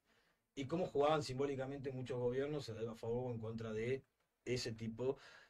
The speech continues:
de, de, de, digamos, de propuesta outsider, y que en el mundo le dicen de ultraderecha y bla. Ahora, lo que se está viendo es que hay en esa confrontación global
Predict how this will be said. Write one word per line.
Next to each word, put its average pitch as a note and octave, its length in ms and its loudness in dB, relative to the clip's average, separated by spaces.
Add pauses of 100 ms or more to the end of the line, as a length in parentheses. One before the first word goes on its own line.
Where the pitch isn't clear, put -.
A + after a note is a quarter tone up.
(120)
de, G2+ 340 2
de, G2+ 200 -2
de, G2 180 -6 (260)
digamos, A2 380 0
de G#2 100 0
propuesta A2+ 640 -4
outsider, A2 580 0
y F#2+ 220 -10 (420)
que G2 140 -6
en G2 80 -8
el G2 180 -6
mundo A#2 260 0
le G#2 80 0
dicen G#2 220 -4
de G2+ 80 -2
ultraderecha G2+ 640 -4
y - 20 -6
bla. F#2+ 240 -8 (960)
Ahora, C#3 480 8 (420)
lo D3 320 4
que D3+ 60 0
se - 100 -2
está A3 160 8
viendo B3 240 8
es - 60 4
que D3 180 6
hay A#2 240 4 (300)
en B2+ 180 4
esa A3 220 8
confrontación C#3 600 4
global A#2 460 6